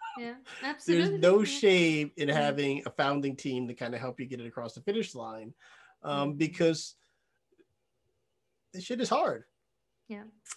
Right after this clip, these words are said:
Speaker 1: yeah,
Speaker 2: And
Speaker 1: yeah.
Speaker 2: if you're really committed to what you're doing and wanna see a successful outcome, sometimes asking for help, adding people to the team who have the skills that you don't have, um, are the be-,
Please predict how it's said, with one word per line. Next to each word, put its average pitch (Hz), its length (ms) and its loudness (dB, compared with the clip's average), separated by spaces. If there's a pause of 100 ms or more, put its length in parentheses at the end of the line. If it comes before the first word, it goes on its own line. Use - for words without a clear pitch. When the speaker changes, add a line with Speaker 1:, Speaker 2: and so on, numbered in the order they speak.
(140)
Speaker 1:
yeah, 208 140 -10
Speaker 2:
And 170 420 8
Speaker 1:
yeah. 208 140 -4 (160)
Speaker 2:
if 175 180 2
you're 185 140 10
really 196 340 6
committed 170 960 0
to 156 800 4 (500)
what 165 300 4
you're 170 100 6
doing 139 800 2
and 139 180 -2
wanna 151 200 2
see 160 180 -2
a 139 40 -2
successful 143 640 -4
outcome, 131 680 -6 (420)
sometimes 175 880 4 (240)
asking 160 400 -2
for 165 140 -2
help, 156 440 0
adding 151 360 -2
people 160 300 -4
to 156 100 -4
the 143 80 -6
team 156 420 -4
who 135 80 -4
have 143 140 -2
the 139 80 -12
skills 151 300 -6
that 139 180 -12
you 151 80 -8
don't 139 160 -4
have, 139 400 -10 (480)
um, 151 240 0 (120)
are 151 80 0
the 156 140 0
be-, 156 120 0